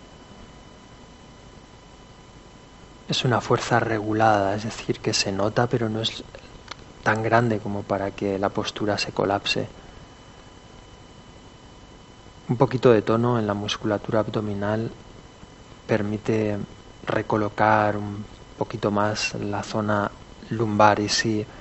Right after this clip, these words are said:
pones tono en las nalgas, como para apretar un poco o empujar con el pubis el suelo, verás que la zona lumbar se estira más todavía.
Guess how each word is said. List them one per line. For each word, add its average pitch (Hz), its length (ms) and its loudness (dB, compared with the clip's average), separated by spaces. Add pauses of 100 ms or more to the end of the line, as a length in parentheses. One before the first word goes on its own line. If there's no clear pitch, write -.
(540)
pones 127 240 6
tono 127 260 4
en 101 140 2
las 95 240 -2
nalgas, 117 560 2
como 104 300 -6
para 101 320 -4
apretar 107 640 -2
un 117 100 -4
poco 117 380 -6
o 110 80 -4
empujar 107 720 -4 (500)
con 117 160 0
el 107 120 -2
pubis 110 680 -2 (120)
el 107 160 -2
suelo, 107 480 -2 (920)
verás 110 320 2
que 107 280 0
la 104 160 2
zona 104 240 -4
lumbar 101 340 -2
se - 120 -4
estira 101 340 -4
más 98 300 -8
todavía. - 520 -4